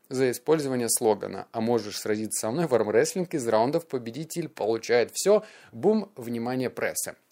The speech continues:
Рассказывай, что я там на-, накалякал себя. Смотри, Ричард Брэнстон рассказал историю, когда одна компания, которая занималась авиаперевозками, решила взять слоган.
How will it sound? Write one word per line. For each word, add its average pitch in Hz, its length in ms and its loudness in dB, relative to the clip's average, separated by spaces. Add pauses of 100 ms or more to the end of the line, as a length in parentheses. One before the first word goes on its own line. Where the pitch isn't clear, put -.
Рассказывай, 123 500 2
что - 200 -6
я 104 60 0
там 104 220 -8
на-, 113 120 -6
накалякал 113 1000 -2
себя. 98 320 -8 (720)
Смотри, 156 440 -2 (400)
Ричард 196 320 0
Брэнстон 190 400 2
рассказал 147 420 2
историю, 196 460 4
когда 127 480 0 (200)
одна 190 280 2
компания, 123 640 -2
которая 175 320 -4
занималась 123 600 -4
авиаперевозками, 196 1160 0 (220)
решила 175 600 2
взять 143 220 0
слоган. 101 520 0